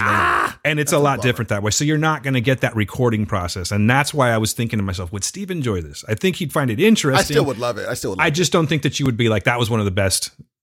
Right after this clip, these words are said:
Speaker 2: you know, music docs that I've seen."
Speaker 1: Oh, well, that's, that's a far and few be-, that's far and few between, man. It's, I think most of the best music docs were planned. Like, they're like, "Hey," uh, they started recording and, like, shenanigans happened. <laughs> Like, they're like, "We didn't plan this, but here we are.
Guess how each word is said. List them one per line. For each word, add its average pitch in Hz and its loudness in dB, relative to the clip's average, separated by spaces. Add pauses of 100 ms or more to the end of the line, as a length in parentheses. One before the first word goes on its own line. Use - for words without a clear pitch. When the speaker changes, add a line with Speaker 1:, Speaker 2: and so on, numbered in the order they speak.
(260)
Speaker 2:
you 110 2
know, 90 -2
music 101 2
docs 85 -2
that 90 -6
I've 80 -10
seen." 80 -8 (140)
Speaker 1:
Oh, 240 6
well, 170 0
that's, 196 2
that's 190 -2
a 143 0
far 127 0
and 117 -6
few 123 -10
be-, 101 -8
that's 170 -4
far 123 2
and 110 0
few 104 -10
between, 104 -10
man. 95 -8
It's, 143 0
I 180 4
think 196 -4
most 180 2
of 175 -6
the 160 2
best 147 0
music 143 -4
docs 147 0
were 113 -6
planned. 98 -10 (340)
Like, 135 0
they're 147 0
like, 123 2
"Hey," 90 -4 (500)
uh, 127 4
they 127 0
started 143 2
recording 139 2
and, 127 -4
like, 120 0
shenanigans 120 -4
happened. 101 -4
<laughs> - -18
Like, 185 4
they're 190 4
like, 190 4
"We 165 0
didn't 226 4
plan 233 4
this, 277 6
but 185 4
here 170 6
we 196 4
are. 131 2